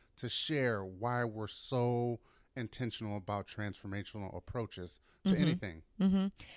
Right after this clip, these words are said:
Speaker 2: And so, you know, when we're thinking, I would say, right, buy-, buying a home is, that's a huge thing. Selling a home is a huge thing, but selling and buying at the same time is a very daunting, overwhelming <laughs> experience for
Speaker 1: In
Speaker 2: a lot of
Speaker 1: this
Speaker 2: people.
Speaker 1: market.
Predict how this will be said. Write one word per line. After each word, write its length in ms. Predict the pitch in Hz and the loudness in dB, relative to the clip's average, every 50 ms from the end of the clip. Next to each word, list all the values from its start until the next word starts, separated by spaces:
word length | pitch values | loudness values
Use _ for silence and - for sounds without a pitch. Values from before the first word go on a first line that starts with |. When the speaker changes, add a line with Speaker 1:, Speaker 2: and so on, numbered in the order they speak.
| - - - | -12 2 4
Speaker 2:
And 160 | 220 226 - - | 6 6 8 8
so, 500 | - - 262 254 247 240 233 220 - - - - | 8 10 12 12 12 12 12 10 8 6 -2 -10
you 180 | - - 240 240 | -2 4 6 8
know, 140 | 202 196 196 | 10 10 10
when 180 | 185 208 226 | 8 8 8
we're 140 | 240 254 277 | 8 8 8
thinking, 560 | 262 - 269 285 339 320 339 330 330 339 320 - - - - - - - - - | 8 6 4 4 4 4 4 2 2 0 -2 -6 -10 -16 -20 -20 -20 -2 10 12
I 80 | 277 | 12
would 160 | 330 294 247 - | 12 12 10 10
say, 260 | - 240 208 190 - - | 10 10 10 10 8 8
right, 260 | 202 214 202 202 175 | 10 10 10 10 10
buy-, 380 | 208 202 208 214 214 214 214 - | 12 12 12 12 12 10 8 6
buying 320 | 175 202 202 220 226 220 | 6 8 10 10 12 10
a 60 | 214 | 10
home 340 | 185 196 214 214 214 208 202 | 10 10 10 12 12 10 10
is, 380 | - - 170 160 156 - - - - - - - | 8 8 8 8 8 6 6 4 0 -8 -10 0
that's 200 | - 175 170 - | 2 2 4 4
a 60 | 175 | 4
huge 320 | 160 - 202 180 165 - - | 8 10 10 10 10 6 4
thing. 200 | - 147 143 151 | 2 2 2 2
Selling 360 | - - 208 214 214 208 202 | 6 8 8 10 10 8 8
a 40 | 196 | 8
home 220 | 202 220 202 202 | 8 8 8 6
is 140 | 185 165 175 | 6 4 2
a 20 | |
huge 380 | - - - 202 196 185 - - | 0 2 6 6 8 8 6 6
thing, 240 | - 170 165 160 160 | 6 6 6 6 8
but 200 | - 175 160 - - - - - - - - | 8 8 6 6 4 -4 -18 -20 -20 -12 -2
selling 420 | - - - 214 202 233 294 311 | 2 6 10 10 12 12 12 12
and 140 | 254 202 180 | 10 10 10
buying 280 | 160 165 165 170 180 170 | 10 10 12 12 10 10
at 120 | 160 - | 8 6
the 40 | - | 4
same 320 | - - 170 160 165 165 | 4 6 8 8 8 6
time 380 | 165 - 175 160 151 147 143 - | 6 4 6 6 6 6 6 4
is 220 | - 156 151 147 151 | 4 4 4 4 4
a 80 | 147 | 4
very 500 | 143 151 170 165 165 165 156 151 156 151 - - - - - - - _ - _ _ _ _ - - - - - 175 160 | 6 6 8 8 8 8 6 4 2 0 -4 -10 -18 -20 -20 -20 -20 _ -20 _ _ _ _ -16 -16 -14 -6 -2 -2 2
daunting, 600 | 147 - 170 165 175 180 170 - 196 175 170 170 | 10 12 12 12 12 10 8 8 6 6 6 8
overwhelming 720 | - 165 170 165 165 170 156 156 151 175 175 175 156 147 | 12 12 12 12 12 12 12 12 12 12 12 12 10 10
<laughs> 80 | 175 - | 8 8
experience 640 | - - - - - 190 196 175 151 160 - - - | 8 6 6 8 10 12 12 12 12 10 8 6 10
for 100 | - 180 | 12 12
Speaker 1:
In 60 | 185 | 12
Speaker 2:
a 40 | 170 | 12
lot 160 | 160 160 156 | 12 12 12
of 40 | 160 | 12
Speaker 1:
this 100 | - - | 12 12
Speaker 2:
people. 200 | 170 139 127 135 | 10 8 10 8
Speaker 1:
market. 340 | 143 - - - 87 - | 8 6 4 0 -6 -6